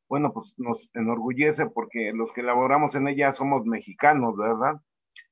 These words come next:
Y lo más importante, que la fruta que utilizamos para elaborar nuestros productos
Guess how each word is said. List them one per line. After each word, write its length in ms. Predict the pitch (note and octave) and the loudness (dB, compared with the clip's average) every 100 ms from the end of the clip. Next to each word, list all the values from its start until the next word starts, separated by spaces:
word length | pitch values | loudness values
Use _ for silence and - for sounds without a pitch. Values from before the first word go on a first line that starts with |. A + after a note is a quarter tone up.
| _ | _
Y 80 | A#2 | -2
lo 120 | C3 | 2
más 200 | D3+ - | 4 4
importante, 600 | F3+ D#3+ D3+ E3 E3+ E3 | 4 4 4 4 4 2
que 120 | - C#3 | 0 4
la 180 | C3 | 4
fruta 380 | B2+ D#3+ D#3+ C#3+ | 4 0 2 0
que 80 | C3+ | -2
utilizamos 600 | A2 B2 A#2 C#3+ D3+ C3+ | -6 -10 -2 2 2 2
para 160 | C3 A#2+ | 2 4
elaborar 400 | A2+ A#2 B2+ C#3 | 4 4 4 4
nuestros 380 | C3+ A#2 A2+ A2+ | 2 -2 -4 -4
productos 580 | A#2 B2+ C#3 - D3+ | -2 0 0 2 0